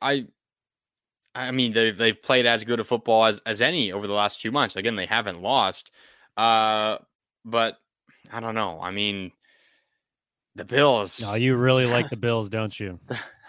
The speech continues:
Speaker 1: Josh Allen is incredible, Evan. I, I, I can't,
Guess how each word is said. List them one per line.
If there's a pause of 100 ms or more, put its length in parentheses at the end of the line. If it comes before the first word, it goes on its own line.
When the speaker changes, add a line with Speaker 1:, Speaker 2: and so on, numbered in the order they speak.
(580)
Speaker 1:
Josh
Allen
is
incredible, (180)
Evan. (280)
I, (200)
I, (120)
I
can't,